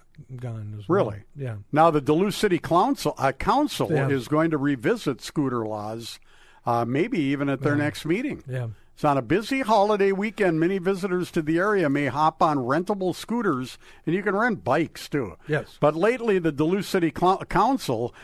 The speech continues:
Speaker 2: has been fielding complaints about the scooters.
Speaker 1: Well, on the, on the sidewalks and that, I b-,
Speaker 2: Yeah.
Speaker 1: believe. Well, when I was coming down here Superior Street, there's a couple of guys in one of those little Surrey, pedal Surreys.
Speaker 2: Yeah.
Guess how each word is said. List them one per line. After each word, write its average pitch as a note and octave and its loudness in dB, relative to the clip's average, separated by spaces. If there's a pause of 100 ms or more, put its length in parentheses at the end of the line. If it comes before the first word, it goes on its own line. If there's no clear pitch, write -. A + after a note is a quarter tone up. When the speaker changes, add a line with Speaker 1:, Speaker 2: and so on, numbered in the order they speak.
(160)
Speaker 2:
has C#3+ 2
been D3 0
fielding G3 2
complaints D#3+ 0 (420)
about A#2 2 (420)
the A#2+ -8
scooters. E2+ -10
Speaker 1:
Well, D3 2
on C3 -2 (160)
the, D3 -14
on D3 -2
the B2 -4
sidewalks A#2 -2
and A2 -8
that, G2+ -8
I G#2 -8
b-, G2+ -14
Speaker 2:
Yeah. G4 2
Speaker 1:
believe. A2 -6
Well, D3 0
when C#3 -4
I D3 -2
was F3+ -4
coming D#3 -4
down C#3+ -2
here C#3 -4
Superior D3 -10
Street, A#2 -10
there's A#2 -10
a - -20
couple C3 -12
of A2+ -12
guys B2 -10
in B2 -12
one A#2 -12
of A2+ -12
those A2+ -12 (460)
little A#2+ -8
Surrey, D3+ -8
pedal C3 -8
Surreys. D#3+ -10
Speaker 2:
Yeah. C3 2